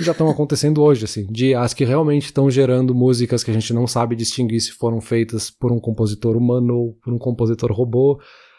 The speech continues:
e outras profissões que já tão deixando de existir porque I As tão fazendo isso, inclusive várias outras coisas, e aí tem até uma metáfora que ele usa que eu acho que é muito interessante pra esse argumento de, assim, de que a gente não vai ver a inteligência artificial chegar, assim. Quando ela chegar, ela já chegou e a gente já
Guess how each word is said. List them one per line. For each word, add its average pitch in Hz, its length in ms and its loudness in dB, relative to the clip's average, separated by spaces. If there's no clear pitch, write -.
e 143 140 0
outras 135 300 2
profissões 127 480 -2
que 127 100 -4
já 127 160 0
tão 147 220 2
deixando 131 360 2
de 123 120 2
existir 120 340 -2
porque 113 500 -2
I 143 140 0
As 120 160 0
tão 117 100 -4
fazendo 110 320 0
isso, 143 460 0
inclusive 120 720 -2
várias 131 300 0
outras 143 240 -2
coisas, 151 420 -2
e 147 160 -2
aí 151 140 2
tem 156 160 2
até 143 120 -2
uma 151 120 0
metáfora 135 480 0
que 131 100 -6
ele 117 100 0
usa 123 220 0
que - 80 -6
eu 120 60 2
acho 117 100 -4
que - 80 -2
é 131 40 0
muito 127 260 -2
interessante 123 560 -2
pra 143 260 -2
esse 151 160 0
argumento 143 300 0
de, 147 80 0
assim, 143 160 -2
de 135 100 -2
que 131 60 0
a - 20 4
gente 139 160 0
não 139 240 2
vai 123 240 0
ver 113 400 0
a 123 100 -4
inteligência 117 460 2
artificial 113 420 -2
chegar, 113 280 -2
assim. 104 200 -6
Quando 127 180 -2
ela 170 340 0
chegar, 180 320 -2
ela 185 100 2
já 175 100 0
chegou 147 320 2
e 156 80 2
a 151 40 -2
gente 147 200 -6
já 143 220 0